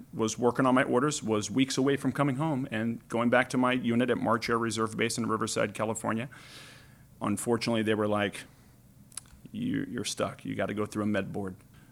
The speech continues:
So I went through my med board. That started in May of twenty sixteen, and then my orders dropped towards the end of June after losing my informal board. They put me on temporary retirement, so that was July twenty-eighth of twenty sixteen.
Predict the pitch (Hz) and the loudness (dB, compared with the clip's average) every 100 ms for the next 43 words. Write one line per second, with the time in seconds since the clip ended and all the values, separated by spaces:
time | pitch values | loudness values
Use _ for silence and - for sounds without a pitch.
0 | - - - 98 98 113 110 127 123 123 | -16 -8 -2 0 2 0 2 4 6 8
1 | 117 113 117 120 123 107 - - 113 113 | 6 4 4 4 4 2 2 4 4 4
2 | 107 104 107 107 113 107 98 - 120 107 | 2 4 4 4 2 2 0 -2 0 0
3 | - 110 - 113 107 104 104 101 - - | -2 -4 -2 -2 0 0 0 -4 -6 -16
4 | - - - 101 107 107 104 - 107 104 | -20 -12 -2 2 2 2 0 2 4 4
5 | - - - - 113 104 98 107 95 101 | 2 -6 -10 -8 -4 -2 0 0 -2 0
6 | 127 135 127 123 117 - - 104 - 104 | 4 6 6 4 0 -6 -4 -4 -2 -2
7 | 113 110 107 107 101 101 117 117 123 117 | 0 0 0 -2 -2 -2 0 0 2 2
8 | 110 110 104 - - - - - - - | 2 0 -4 -16 -20 -20 -20 -20 -20 -12
9 | 113 117 120 123 131 - - - - - | -2 2 4 2 0 -8 -20 -20 -20 -20
10 | - 104 104 110 101 98 110 101 107 101 | -8 -6 -4 -2 -2 -2 -4 -2 0 0
11 | 101 90 113 110 110 - 98 101 - 104 | 0 -2 -2 0 0 -2 -2 -4 -2 2
12 | 104 104 - 104 104 101 92 - 101 95 | 2 2 0 -2 -2 -4 -6 -6 -4 -2
13 | - - - 143 180 | -4 -6 -2 0 0